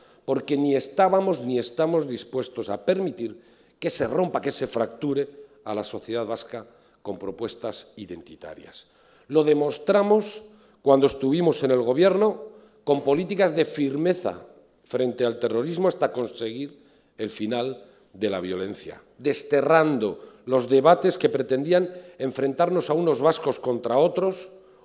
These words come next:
u oponiéndonos a las políticas neo-, neoliberales que pretendían desmantelar todo lo que tanto sacrificio nos había costado poner en pie,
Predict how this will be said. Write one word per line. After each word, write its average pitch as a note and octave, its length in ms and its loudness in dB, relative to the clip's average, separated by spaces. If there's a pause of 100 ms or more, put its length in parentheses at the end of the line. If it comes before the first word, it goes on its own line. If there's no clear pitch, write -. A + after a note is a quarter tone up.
(100)
u E3 160 4
oponiéndonos D3+ 960 2 (380)
a B2 100 2
las A#2+ 120 2
políticas C#3 540 0
neo-, A#2+ 420 0
neoliberales B2+ 840 0 (440)
que B2 140 2
pretendían C#3 640 2
desmantelar B2+ 960 -2 (840)
todo F#3 300 4
lo D#3+ 140 2
que C3 120 -2
tanto E3+ 480 -2
sacrificio C3+ 640 -8
nos B2 180 -8
había B2+ 300 -6
costado B2+ 540 -8
poner A#2+ 340 2
en G#2 180 2
pie, A#2+ 380 -6